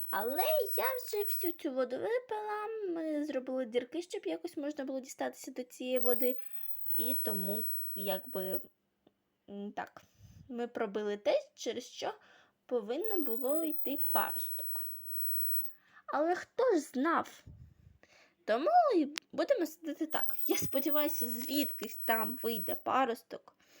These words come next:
Якщо ми ту дірку пробили, з якої потрібен буде паросток, я сподіваюся, вона якось там зробить, і що буде паросток. В будь-якому випадку це всього лише експеримент. І втрачати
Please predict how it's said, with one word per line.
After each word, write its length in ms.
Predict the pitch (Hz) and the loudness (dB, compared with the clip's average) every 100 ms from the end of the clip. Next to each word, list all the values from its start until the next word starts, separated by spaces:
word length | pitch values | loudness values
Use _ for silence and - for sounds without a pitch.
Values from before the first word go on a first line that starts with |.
| - _ | -20 _
Якщо 240 | 233 - 262 | -12 0 2
ми 100 | 240 | 2
ту 140 | 208 | -6
дірку 340 | 202 262 - | 2 2 2
пробили, 540 | - 240 226 285 381 349 | -2 2 4 4 4 2
з 60 | |
якої 240 | 320 311 302 | 0 -2 -2
потрібен 560 | 285 285 285 269 254 | -2 -2 -4 -2 -2
буде 220 | 254 254 262 | -2 -4 -2
паросток, 580 | - 254 262 - 233 - - - - - - - - | 2 2 0 0 -4 -4 -10 -6 -6 -6 -8 -6 0
я 120 | 233 | 0
сподіваюся, 480 | 262 240 226 247 254 247 | 0 -2 0 2 2 0
вона 140 | 240 | 0
якось 300 | 240 247 262 | 0 0 -2
там 400 | - 226 214 - - - - | 0 0 -2 -6 -6 -8 -8
зробить, 460 | 226 370 381 302 | 0 0 2 0
і 80 | 254 | 0
що 360 | - 240 220 196 | 0 0 2 0
буде 240 | 262 285 | 2 2
паросток. 440 | 277 - - - _ - - - - - _ _ _ _ _ | 0 -8 -10 -18 _ -20 -20 -20 -20 -20 _ _ _ _ _
В 840 | - 254 247 262 339 339 330 320 339 - - - - _ _ _ _ _ - | -14 -12 -12 -2 0 2 2 -2 -6 -12 -20 -20 -20 _ _ _ _ _ -14
будь-якому 600 | 254 330 285 294 285 311 | 0 2 2 -2 -2 2
випадку 440 | 571 - 403 311 - | 2 2 0 -2 -2
це 120 | - | -2
всього 440 | 320 - 240 - 311 | -2 2 2 6 6
лише 260 | 466 - | 6 2
експеримент. 720 | 277 - - 240 214 - - - - - - - _ _ | -2 0 0 0 -2 -4 -6 -4 -6 -10 -18 -20 _ _
І 180 | 277 302 | -4 -4
втрачати 600 | - 262 285 453 339 | 2 2 2 0 0